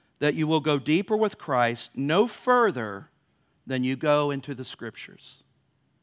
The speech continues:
To read Scripture is to read Christ. To read it is to hear His voice. And to hear His voice of comfort and counsel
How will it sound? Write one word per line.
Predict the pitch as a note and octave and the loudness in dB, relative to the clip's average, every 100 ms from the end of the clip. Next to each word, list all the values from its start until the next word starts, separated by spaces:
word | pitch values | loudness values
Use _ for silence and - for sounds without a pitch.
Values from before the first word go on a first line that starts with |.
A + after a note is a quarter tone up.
| _ _ _ _ _ _ _ _ _ _ - _ | _ _ _ _ _ _ _ _ _ _ -20 _
To | - F3+ | 0 2
read | F#3+ C#4+ C#4+ | 4 2 0
Scripture | - - G#3+ G3+ - D3 A#2 B2 - _ _ _ _ _ | -6 2 2 2 -8 -6 -8 -12 -16 _ _ _ _ _
is | D3 C#3+ | -4 -4
to | - D3+ | -2 -2
read | D3 D3+ | 0 -2
Christ. | - - D3 A2 - - - - _ _ _ _ _ _ _ _ _ - | -4 -2 0 0 -6 -12 -14 -16 _ _ _ _ _ _ _ _ _ -2
To | F3+ | 2
read | E3+ F3+ C4+ D4+ | 4 6 6 6
it | D#3+ D3+ - - _ _ _ | 4 2 -6 -20 _ _ _
is | - E3+ - | 0 0 2
to | F3 | 0
hear | D#3 G3+ G3 | 4 6 6
His | F#3 D#3 | 4 0
voice. | C3+ E3+ D3 F#2+ - - - - _ _ _ - - - | -2 0 0 -4 -16 -16 -18 -20 _ _ _ -20 -20 -2
And | F3 F#3 | 4 4
to | E3 | 4
hear | A3 C4+ C4 | 6 6 8
His | A#3 F#3+ | 6 6
voice | D3+ F3 G#3 A#3 - | 2 4 6 4 0
of | F3+ - | -4 -4
comfort | - A3+ A#3+ - A#3+ A#3 | 4 4 4 4 4 4
and | - E3+ - | -2 -4 -4
counsel | G3+ A3 A3 - - C#3 C#3+ | 2 4 4 0 -4 0 0